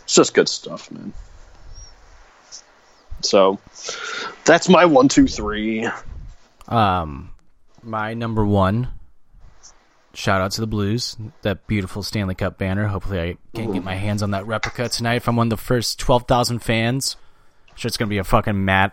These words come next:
Speaker 2: madhouse tonight. Um,
Speaker 1: Yeah.
Speaker 2: and number two, uh, what was it? I was gonna say something.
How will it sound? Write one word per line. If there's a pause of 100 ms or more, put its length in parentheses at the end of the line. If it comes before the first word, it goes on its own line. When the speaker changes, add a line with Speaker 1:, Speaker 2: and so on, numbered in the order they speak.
Speaker 2:
madhouse
tonight. (540)
Um, (1300)
Speaker 1:
Yeah.
Speaker 2:
and
number
two, (400)
uh, (1160)
what
was
it?
I
was
gonna
say
something.